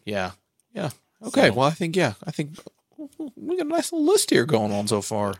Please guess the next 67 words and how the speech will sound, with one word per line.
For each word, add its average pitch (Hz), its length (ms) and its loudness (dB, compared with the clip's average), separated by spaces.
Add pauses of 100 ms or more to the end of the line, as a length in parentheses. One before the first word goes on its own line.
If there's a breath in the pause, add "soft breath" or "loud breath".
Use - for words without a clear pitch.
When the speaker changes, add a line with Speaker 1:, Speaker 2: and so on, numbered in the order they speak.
Speaker 2:
We 139 160 -2
sure 123 280 0
do. 113 200 0
I'm 101 160 -2
sorry. 98 360 -2
I - 20 -2
just 98 220 -12
looked 107 160 -8
at - 80 -8
the 101 80 -6
time 101 340 4
and 101 100 0
I 101 40 6
was 101 120 0
like, 107 160 -4
"My 113 200 2
gosh, 113 480 0
we're 113 180 0
halfway 110 520 2
through." 107 340 -2 (340 soft breath)
Listen, 147 420 6
the 135 100 4
back 151 280 6
half 143 200 4
of 143 60 -4
the 131 80 4
list 123 240 4
we're 120 80 0
not 107 160 0
gonna 107 140 -2
talk 104 260 2
about 101 280 2
as 104 220 -2
in 104 240 -6
depth - 240 -2
Speaker 1:
That's 123 140 4
Speaker 2:
here, - 140 0
Speaker 1:
true. - 20 -4
Speaker 2:
so 98 340 -2
Speaker 1:
That's 110 140 -2
true. - 220 -4 (200)
Speaker 2:
we're - 60 -12
Speaker 1:
That's 117 140 0
Speaker 2:
gonna - 20 -
Speaker 1:
true. 110 120 0
Speaker 2:
keep 98 40 -4
Speaker 1:
We 123 100 6
fought 170 220 4
a - 20 4
lot 113 200 8
on 107 80 2
the 107 60 -4
candy - 240 -6
corn. - 220 -6 (120)
Speaker 2:
We 147 80 -4
gotta 135 180 8
keep - 140 8
<laughs> - 1000 -6
That 233 240 10
was 196 260 8
really, 196 360 8
but 170 280 6
you, 175 300 2
we, 175 300 0
I, 165 140 2
you 185 220 4
know, 104 220 0